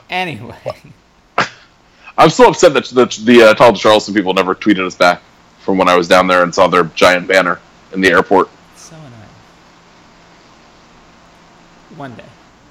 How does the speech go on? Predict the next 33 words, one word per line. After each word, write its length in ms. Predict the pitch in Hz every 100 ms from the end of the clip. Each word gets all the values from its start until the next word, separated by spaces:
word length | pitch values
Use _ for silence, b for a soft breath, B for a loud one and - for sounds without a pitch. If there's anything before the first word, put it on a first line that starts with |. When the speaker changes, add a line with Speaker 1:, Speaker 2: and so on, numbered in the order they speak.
| _ -
Speaker 1:
we'll, 140 | 127
uh, 240 | 120 113 110
we'll 100 | 110
have 140 | -
to 60 | 120
make 140 | 110
the 40 | _
trip. 200 | - - _ _ _ _
And, 240 | - 113
uh, 100 | 110 110
Speaker 2:
We'll, 100 | 123
Speaker 1:
and, 80 | 117
and 180 | -
Speaker 2:
we'll 100 | 135
Speaker 1:
hard 220 | - 113 107
Speaker 2:
get 100 | -
Speaker 1:
s-, 60 |
Speaker 2:
there. 120 | - 147
Speaker 1:
hard 240 | 160 151
sell 240 | 123 143
them 160 | 127 120
in 140 | 110
person. 360 | 101 110 - - _ _ _ _ _ _ _ - - -
Speaker 2:
<laughs> 1160 | - - - _ _ - _ _ _ - - -
I'm 160 | 104
here. 140 | 104 95
I'm, 140 | 107 107 -
I'm 180 | 104 101
here 120 | 95
for 100 | 90
this. 300 | 78 - -
Speaker 1:
<laughs> 1400 | _ - - - - - _ _ _ _ _ _ _ _
Anyway, 600 | 160 170 170 113 - -